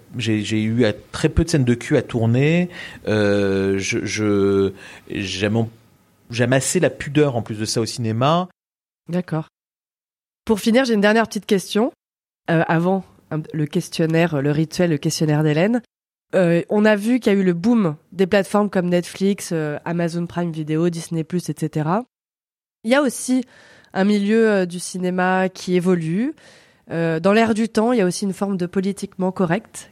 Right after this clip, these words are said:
Speaker 2: qu'il faut aussi gérer. On peut pas dire, euh, toujours tout ce qu'on veut, on peut pas toujours pousser les situations ou les personnages aussi loin qu'on voudrait.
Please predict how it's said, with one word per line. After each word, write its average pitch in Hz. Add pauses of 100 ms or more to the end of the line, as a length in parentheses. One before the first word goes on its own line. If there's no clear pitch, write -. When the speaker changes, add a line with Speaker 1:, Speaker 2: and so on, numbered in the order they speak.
(120)
Speaker 2:
qu'il -
faut -
aussi 170
gérer. 170
On 185
peut 156
pas 175
dire, 170
euh, 147 (500)
toujours 185
tout 214
ce 196
qu'on 190
veut, 170
on 202
peut 180
pas 180
toujours -
pousser 185
les 180
situations 180
ou 165
les 156
personnages 175
aussi 165
loin 170
qu'on 165
voudrait. 160